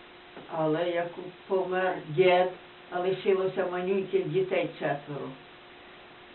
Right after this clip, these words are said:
То я ставала навколінки, там була в мене коморка, я ставала навколінки, молилася Богу. І казала: «Господи,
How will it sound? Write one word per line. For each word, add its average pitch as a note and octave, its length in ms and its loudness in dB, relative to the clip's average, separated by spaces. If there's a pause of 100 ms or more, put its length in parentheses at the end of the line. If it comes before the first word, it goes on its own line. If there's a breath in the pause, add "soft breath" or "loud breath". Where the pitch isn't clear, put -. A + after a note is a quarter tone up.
То F3 80 -6
я G3 260 2
ставала G3 380 0
навколінки, F3+ 1200 -2 (720)
там G3+ 180 2
була F#3+ 260 2
в F3+ 80 -4
мене F3 300 -8
коморка, F3+ 640 -4 (460)
я G3+ 240 0
ставала F#3+ 360 -2
навколінки, F#3 680 -4
молилася F3 640 -8 (100)
Богу. F#3 280 -10 (960)
І - 40 -12
казала: F3 400 -6 (140)
«Господи, C#4+ 760 -2